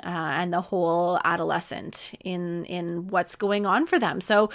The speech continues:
not only the child themselves or the adolescent themselves, but also what's happening in their environment and what's happening with their relationship. So really taking that full s-,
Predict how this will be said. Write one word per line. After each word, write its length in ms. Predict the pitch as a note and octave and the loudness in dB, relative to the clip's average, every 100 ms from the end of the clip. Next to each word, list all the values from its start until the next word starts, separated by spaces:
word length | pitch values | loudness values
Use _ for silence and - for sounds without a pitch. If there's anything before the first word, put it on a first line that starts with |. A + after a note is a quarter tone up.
| - - | -8 2
not 180 | B3 A#3+ | 4 4
only 600 | C4+ C#4+ C4+ C4 C4 C4 - | 4 4 4 2 2 0 -2
the 220 | G#3+ A3 | 0 0
child 420 | G3+ G#3+ G3+ G3+ | 2 2 4 2
themselves 500 | F3+ F#3 C4+ C4 B3 G#3+ | 0 -4 0 2 2 2
or 60 | |
the 100 | G3 | 2
adolescent 480 | F#3 F#3 F3+ - F3 | 0 0 0 -2 -6
themselves, 680 | E3+ F3 B3+ C4+ C#4 C#4 - - - | -6 0 6 6 6 2 -4 -14 -2
but 140 | B3+ - | -2 4
also 720 | A#3+ B3+ D#4 D4+ D4+ D4 B3+ | 2 4 4 6 6 4 0
what's 400 | G3 A3 A3 - | 0 2 2 0
happening 320 | G#3 - A3 G#3 | -2 2 2 2
in 120 | G3 | 2
their 180 | F#3 F#3 | 2 2
environment 680 | F#3+ F3 F3+ F3 E3 A#3+ F3+ | 2 0 0 -2 -4 -8 -6
and 80 | |
what's 240 | E3 E3+ - | -4 -6 0
happening 380 | F#3+ G3+ G3 F#3+ | 0 2 0 0
with 140 | F3+ | -2
their 120 | F3 | -2
relationship. 800 | E3 E3+ E3+ F3 F3 F3 - - | -2 -2 -2 -2 -2 -2 -4 -4
So 140 | - F3 | -4 0
really 320 | A3 B3 B3+ | 2 4 2
taking 500 | - G3+ G3+ F#3 F#3+ - - - | 0 -2 -2 -2 -4 -10 -14 0
that 240 | F#3+ - | 0 0
full 800 | - - A3 A3 A3 A3+ A3 - - | -10 2 4 6 6 6 4 -2 -12
s-, 340 | - - | -8 -6